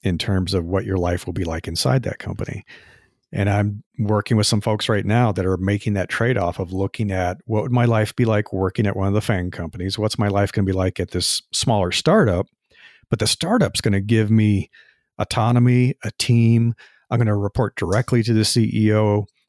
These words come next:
It's a growth opportunity. They're not, this, this one person said, "I can't believe how nice they are. They're, like, being really," and they showed me an email. They're like,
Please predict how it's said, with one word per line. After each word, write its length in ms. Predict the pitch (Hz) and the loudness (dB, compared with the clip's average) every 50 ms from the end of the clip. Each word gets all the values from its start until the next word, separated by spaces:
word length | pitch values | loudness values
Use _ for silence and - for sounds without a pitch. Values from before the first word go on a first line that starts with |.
| _ _ | _ _
It's 120 | - 120 - | -4 -4 -2
a 60 | 104 | -4
growth 500 | 95 - 101 90 98 101 107 117 107 - | -4 -6 -6 -2 2 2 2 2 2 2
opportunity. 840 | 120 117 117 - 113 - - 113 110 110 107 104 107 104 101 104 98 - - - - - - _ _ _ _ _ | 0 0 0 -2 -4 -2 0 0 2 2 2 2 2 2 2 0 -2 -6 -12 -20 -20 -20 -20 _ _ _ _ _
They're 280 | - 113 104 104 95 - - | -2 0 0 0 -2 -4 -4
not, 300 | - 110 104 101 101 - - | -4 -2 0 0 0 -2 -2
this, 260 | 139 117 135 131 - | 0 0 2 2 0
this 300 | - 127 - 135 131 - | 0 0 0 0 0 2
one 180 | - 123 135 139 | 2 0 0 2
person 360 | - 165 165 175 - - 113 | 2 2 2 2 2 0 0
said, 380 | 107 - - 120 107 104 98 - _ - | 0 0 0 2 0 0 -2 -4 _ -4
"I 80 | - | -4
can't 320 | - - - - 135 190 - | -2 -2 0 2 2 2 2
believe 240 | - 247 233 208 | 4 4 4 6
how 140 | - 101 117 | 6 4 2
nice 420 | 104 101 107 123 180 240 254 - - | 2 2 4 4 4 4 4 2 2
they 220 | - 285 165 123 | 2 2 4 2
are. 300 | 101 - - - - - _ _ _ _ _ _ | 2 0 -4 -8 -10 -12 _ _ _ _ _ _
They're, 120 | - 165 180 | 2 2 4
like, 220 | 208 226 175 - - | 4 2 0 2 2
being 340 | 127 117 117 110 110 104 - _ _ _ _ _ - - | 2 4 4 4 2 0 -2 _ _ _ _ _ -8 -6
really," 480 | 101 104 104 107 117 120 120 127 131 | -4 0 2 4 4 4 4 2 2
and 100 | 131 120 | 2 2
they 60 | 127 | 2
showed 260 | 120 - 160 151 143 135 | 4 4 4 2 4 4
me 140 | 131 127 | 4 4
an 80 | 117 117 | 6 6
email. 280 | 135 160 190 127 110 113 | 6 6 4 4 4 4
They're 100 | 117 117 | 4 2
like, 180 | 120 110 - | 2 0 -2